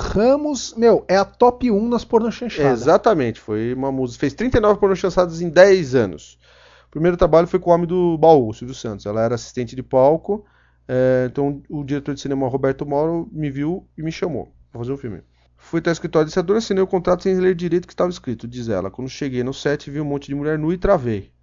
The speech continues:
Speaker 2: Mas já que estava lá mesmo, tirei a roupa e fiz as cenas."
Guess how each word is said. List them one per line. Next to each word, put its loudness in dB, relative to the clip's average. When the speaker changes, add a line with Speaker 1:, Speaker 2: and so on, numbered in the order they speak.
Speaker 2:
Mas -6
já -2
que -16
estava 2
lá 4
mesmo, 0
tirei 0
a 4
roupa 0
e -20
fiz -2
as 2
cenas." -8